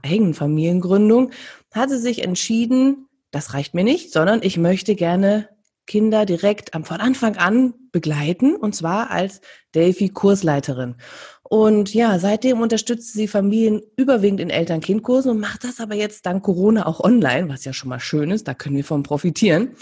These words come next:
Und es geht ihr vor allen Dingen darum, ja, dass Mütter untereinander in Verbindung sein können, sich austauschen können, was ich total wichtig finde. Und ja, Achtsamkeit, Freude und Leichtigkeit in den Familienalltag zu bringen.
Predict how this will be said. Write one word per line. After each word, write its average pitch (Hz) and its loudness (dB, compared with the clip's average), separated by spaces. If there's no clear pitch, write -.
Und 214 4
es 208 -6
geht 220 -6
ihr 254 2
vor 262 0
allen 208 2
Dingen 226 2
darum, 202 0
ja, 208 -4
dass 185 -8
Mütter 240 0
untereinander 208 -2
in 180 -4
Verbindung 233 2
sein 226 0
können, 220 -4
sich 185 -6
austauschen 214 -2
können, 196 -2
was 196 -2
ich 208 -4
total 190 -4
wichtig 196 -4
finde. 190 2
Und 196 2
ja, 226 -2
Achtsamkeit, 196 -2
Freude 202 0
und 294 0
Leichtigkeit 226 0
in 160 -2
den 156 -2
Familienalltag 156 -2
zu 151 -6
bringen. 175 0